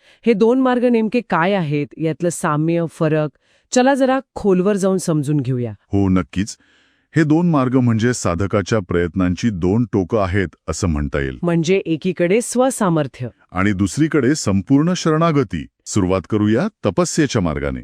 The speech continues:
Speaker 1: हा मार्ग आहे ना, तो पूर्णपणे स्वतःच्या प्रयत्नांवर अवलंबून आहे.
Speaker 2: बरोबर.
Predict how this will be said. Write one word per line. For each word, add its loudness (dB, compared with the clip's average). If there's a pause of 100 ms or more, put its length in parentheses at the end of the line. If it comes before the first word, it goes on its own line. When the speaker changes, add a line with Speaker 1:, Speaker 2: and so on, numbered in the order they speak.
(180)
Speaker 1:
हा -2
मार्ग 0
आहे -2
ना, -2
तो -4 (160)
पूर्णपणे 0
स्वतःच्या -4
प्रयत्नांवर -2
अवलंबून -2
आहे. 0
Speaker 2:
बरोबर. 0